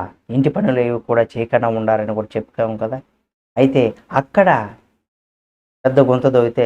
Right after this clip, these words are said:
శివుడు అందులో పడిన తర్వాత పులిని వదులుతారు. అక్కడ పులిని చంపి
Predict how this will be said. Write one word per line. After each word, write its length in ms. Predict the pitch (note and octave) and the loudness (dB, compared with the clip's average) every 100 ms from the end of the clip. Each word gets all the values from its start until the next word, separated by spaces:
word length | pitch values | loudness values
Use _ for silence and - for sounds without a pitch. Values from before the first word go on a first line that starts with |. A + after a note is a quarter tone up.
| G#2+ | 0
శివుడు 320 | G#2+ A#2+ A#2+ | -4 -4 2
అందులో 280 | A#2 A2 A2 G#2+ | 2 2 0 0
పడిన 240 | G#2+ G#2 | -2 -2
తర్వాత 320 | G#2+ G#2 G#2 | -4 -4 -4
పులిని 340 | - A2 G#2+ G#2 | -8 -8 -6 -6
వదులుతారు. 480 | G2+ G2+ F#2+ G2+ - _ _ _ _ | -8 -8 -8 -12 -12 _ _ _ _
అక్కడ 240 | _ A#2 A#2 F#2+ - _ _ _ _ | _ -6 -4 -6 -12 _ _ _ _
పులిని 300 | A2 A2+ A#2 F#2 - _ _ _ - | -6 -4 -6 -8 -14 _ _ _ -10
చంపి 300 | G#2+ G#2 | -10 -4